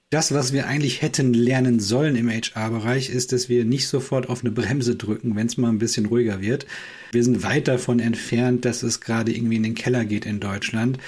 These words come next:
Ja, es geht ein bisschen zurück. Ich würde ja sagen, es normalisiert sich wieder, nachdem wir jetzt ein, zwei Jahre hatten, die extrem turbulentes Wachstum mit sich gebracht haben. Wachstum im Sinne von neue Stellenausschreibungen in Deutschland. Da sind innerhalb von anderthalb Jahren mehr als fünfzig Prozent mehr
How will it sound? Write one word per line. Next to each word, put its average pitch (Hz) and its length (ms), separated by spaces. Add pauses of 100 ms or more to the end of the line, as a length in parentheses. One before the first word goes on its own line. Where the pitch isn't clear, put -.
(300)
Ja, 123 280
es 170 200
geht 143 200
ein 127 100
bisschen 120 280
zurück. 147 380
Ich 123 120
würde 139 140
ja 131 60
sagen, 123 280
es 117 120
normalisiert 120 720
sich - 220
wieder, 175 180
nachdem 165 400
wir 165 80
jetzt 160 120
ein, 156 180
zwei 160 200
Jahre 151 300
hatten, 147 220
die - 80
extrem 143 500
turbulentes 127 560
Wachstum 127 420
mit 104 160
sich - 200
gebracht 90 400
haben. 104 260 (340)
Wachstum 127 440
im 123 180
Sinne 127 260
von 123 360 (240)
neue 156 240
Stellenausschreibungen 135 960
in 101 140
Deutschland. 98 480
Da 143 100
sind 135 120
innerhalb 139 260
von 135 160
anderthalb 135 460
Jahren 131 280
mehr 131 140
als 127 140
fünfzig 131 360
Prozent 123 420
mehr 127 520